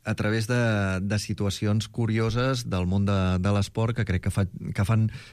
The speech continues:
més entretinguda la, la lectura, però al final estàs aprenent sobre, sobre tot això, no? Un model de, de vida que, mm,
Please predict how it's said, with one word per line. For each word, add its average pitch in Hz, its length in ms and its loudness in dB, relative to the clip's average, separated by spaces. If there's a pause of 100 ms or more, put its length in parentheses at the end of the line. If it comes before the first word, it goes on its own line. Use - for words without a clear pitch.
(100)
més 113 160 2
entretinguda 107 720 2
la, 85 120 0 (520)
la 101 140 4
lectura, 113 340 0
però 98 160 -2
al 90 60 -4
final 101 260 0
estàs 113 240 0
aprenent 101 460 2 (260)
sobre, 98 400 0 (480)
sobre 107 320 0
tot 113 160 0
això, 110 320 -2
no? 98 80 0
Un 110 160 0
model 101 320 2
de, 98 140 2 (500)
de 98 240 0
vida 110 280 2 (520)
que, 104 160 0
mm, 92 880 0